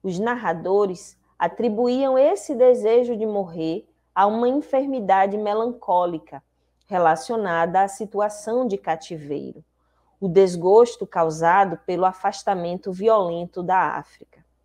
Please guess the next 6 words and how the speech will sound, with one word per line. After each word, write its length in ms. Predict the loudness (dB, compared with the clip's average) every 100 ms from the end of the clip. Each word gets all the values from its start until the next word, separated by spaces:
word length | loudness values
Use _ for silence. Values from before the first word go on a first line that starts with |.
| _ _ _ -4
a 80 | 0
revolta 680 | 2 2 4 4 4 2
pela 260 | -2 0 0
perda 540 | 0 2 2 2 0
de 120 | -2 -4
liberdade 920 | -4 -4 -6 -4 -2 0 -2 -4